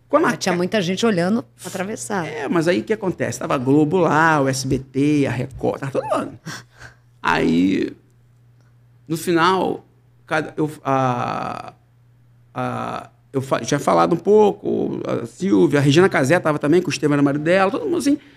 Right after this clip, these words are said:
Speaker 1: Aí a Regina, a Silvia falou assim, "Encerra aqui." Não, aí o Itagiba fa-, aí eu dei uma camisa pro Itagiba, do Afro Reggae, ele botou, dei pro Álvaro Lins e pro Coronel Hudson, que era o comandante da P M. Aí no final eles falam assim, eles falam, "Encerra aí, coisa e tal.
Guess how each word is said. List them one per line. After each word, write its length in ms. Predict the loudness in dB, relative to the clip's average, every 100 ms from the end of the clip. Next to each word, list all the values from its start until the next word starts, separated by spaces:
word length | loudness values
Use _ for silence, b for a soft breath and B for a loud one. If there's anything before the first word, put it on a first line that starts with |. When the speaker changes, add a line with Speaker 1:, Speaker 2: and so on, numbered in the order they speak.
| b b -4
Speaker 1:
Aí 80 | 0
a 40 |
Regina, 220 | 2 0
a 160 | 0 -2
Silvia 200 | 0 -2
falou 80 | -2
assim, 120 | -2 -4
"Encerra 440 | -4 -4 -4 -4
aqui." 300 | -6 -6 -10 -10 _
Não, 180 | 0 2
aí 80 | 2
o 40 |
Itagiba 300 | 2 0 0
fa-, 140 | -2 0
aí 80 | 2
eu 60 |
dei 100 | 4
uma 60 | 2
camisa 280 | 2 0 0
pro 80 | -2
Itagiba, 400 | -6 -4 -2 -2
do 80 |
Afro 180 | -2 -2
Reggae, 260 | 0 2 0
ele 60 |
botou, 580 | 0 -2 0 2 2 -2 b b b -2
dei 160 | 0
pro 140 | 2 2
Álvaro 260 | 0 0
Lins 220 | 0 0 0
e 40 |
pro 60 | -4
Coronel 300 | -4 0 0
Hudson, 300 | 0 -4 -10
que 60 | -8
era 80 |
o 40 | -2
comandante 200 | 0 0
da 60 |
P 80 | 0
M. 220 | -2 -4 -10 b b b _ _ _ _ _ _
Aí 120 | 0
no 80 | 0
final 480 | 0 0 0 0 -2
eles 200 | -4 -6
falam 280 | -8 -6 -6
assim, 220 | -6 -8
eles 120 | -10
falam, 180 | -8 -4
"Encerra 440 | -4 -2 -2 -2 0
aí, 180 | -2 -4
coisa 180 | -8
e 40 | -8
tal. 320 | -10 -10 -12